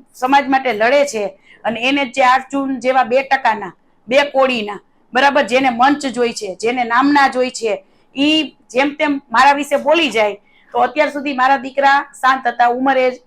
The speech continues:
એ જે એની નાની છે, પણ નાની ઉંમરે ઈ ગયણા બહુ છે, એને ગણતર મેં વધારે આપ્યું છે, બરાબર છે? એટલે એને બહુ ગુસ્સો આવી ગયો તો ને એને ફોન બોન કર્યો હશે, મને ખ્યાલ નથી આ બધું, પછી મને ખબર પડી. એટલે એ તો જો ભાઈ હજી ઘણું બધું થાત, એવું નથી કે અમારે ગરાસી આવો એટલે અમને ગમે ઈ કહી જાય,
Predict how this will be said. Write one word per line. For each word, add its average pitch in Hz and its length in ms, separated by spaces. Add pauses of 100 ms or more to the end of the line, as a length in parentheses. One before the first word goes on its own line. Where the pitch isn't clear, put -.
એ 240 80
જે 254 140
એની 247 200
નાની 233 320
છે, 233 260 (260)
પણ 240 100
નાની 262 280
ઉંમરે 311 300
ઈ 302 160
ગયણા 302 280
બહુ 247 240
છે, - 220 (400)
એને 277 160
ગણતર 285 380
મેં 285 140
વધારે 254 300
આપ્યું 214 280
છે, 269 240 (400)
બરાબર 294 300
છે? 294 100 (400)
એટલે 277 180
એને 302 140
બહુ 294 220
ગુસ્સો 285 240
આવી 247 200
ગયો 240 120
તો 254 120
ને 254 100
એને 269 220 (280)
ફોન 294 160
બોન 285 140
કર્યો 302 280
હશે, 269 160
મને 226 260
ખ્યાલ 294 260
નથી 311 220
આ 277 40
બધું, 240 240
પછી 247 240
મને 269 160
ખબર 220 240
પડી. 208 420 (420)
એટલે 254 240
એ 269 80
તો 294 180
જો 311 140
ભાઈ 294 140
હજી 285 200
ઘણું 247 260
બધું 254 220
થાત, 208 220
એવું 285 200
નથી 330 200
કે 302 80
અમારે 285 200
ગરાસી 262 380
આવો 254 160
એટલે 247 140
અમને 240 140
ગમે 240 260
ઈ 202 60
કહી 202 220
જાય, 190 160